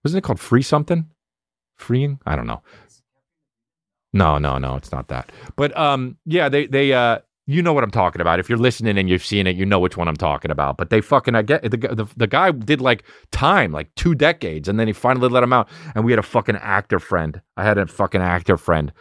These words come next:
a while ago. We're not fr-, really friends anymore, but he was like, "I'm gonna go and I'm gonna fucking try and petition." And I'm like, "Bro, just do your fucking guest star at fucking N C S I, you know? You're not gonna help."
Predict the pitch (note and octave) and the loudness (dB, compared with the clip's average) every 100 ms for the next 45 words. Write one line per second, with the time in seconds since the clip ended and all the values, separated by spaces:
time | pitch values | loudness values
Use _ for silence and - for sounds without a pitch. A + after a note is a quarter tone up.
0 | - _ - D#2+ E2 D#2 D2+ D#2 E2 D#2 | -20 _ -2 2 2 2 0 0 2 0
1 | - D2 F2 D#2 - E2+ D#2 D2 D#2 D2 | -4 -10 -4 -4 -2 -2 -2 -2 -2 0
2 | C#2+ D2 E2 D2 C#2 C2+ G#2+ F#3+ A2+ F2+ | -2 -2 -2 -2 -2 0 2 2 0 0
3 | B2 D#2 D#2+ B2+ - F#2+ D#2 D#2+ D#2 F2+ | 0 0 0 0 0 -4 -6 -8 -2 -2
4 | E2+ D2+ - G2+ - E2 D2+ E2 D#2+ D2 | 0 -4 -2 -2 -2 -4 -4 -2 -2 0
5 | E2+ C2+ - - - - A2 F2+ A#2+ B2+ | -2 -2 -8 -20 -14 -2 -2 2 2 4
6 | B2 - G#2+ - F2+ D#2 E2 - F#2 E2 | 2 0 -4 -2 -4 -2 -2 -2 0 2
7 | C#2+ B1 - D#2+ C#2+ C#2 E2+ - E2 C#2+ | 2 -2 -4 -4 -4 -4 -4 -2 -2 -2
8 | D2+ C#2+ C2+ D#2 E2+ A#2 _ _ _ _ | -2 -2 -2 -2 -2 -4 _ _ _ _
9 | _ _ _ _ _ _ _ _ _ _ | _ _ _ _ _ _ _ _ _ _
10 | _ _ _ _ _ _ _ _ _ _ | _ _ _ _ _ _ _ _ _ _
11 | _ _ G2 A2 A#2 A#2 F2+ D#2 C#2+ - | _ _ -2 2 2 2 0 0 -4 -4